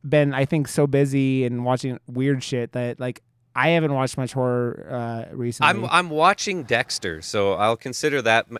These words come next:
Speaker 2: 'cause it's like, you know, that's
Speaker 1: Yeah.
Speaker 2: and it's really good.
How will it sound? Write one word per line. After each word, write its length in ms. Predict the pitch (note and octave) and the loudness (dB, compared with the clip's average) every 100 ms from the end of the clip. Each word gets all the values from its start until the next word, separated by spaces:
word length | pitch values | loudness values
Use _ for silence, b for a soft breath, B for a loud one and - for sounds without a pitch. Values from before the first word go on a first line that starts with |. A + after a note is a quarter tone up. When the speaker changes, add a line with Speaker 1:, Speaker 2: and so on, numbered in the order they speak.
| - | -6
Speaker 2:
'cause 200 | E3+ D#3 | -6 -6
it's 120 | - | -4
like, 160 | E3 - | -4 -4
you 80 | D#3 | -8
know, 180 | G#2+ G2 | -8 -6
that's 120 | A#2 | 0
Speaker 1:
Yeah. 280 | D#3 C#3+ C3+ - - - - | 2 4 0 -4 -18 -16 -2
Speaker 2:
and 300 | B2 A#2+ G#2 | -2 -2 -8
it's 180 | B2+ - | -10 -6
really 220 | D3+ D#3 | -4 -4
good. 280 | A#2 A2+ D#2 | -2 -2 -2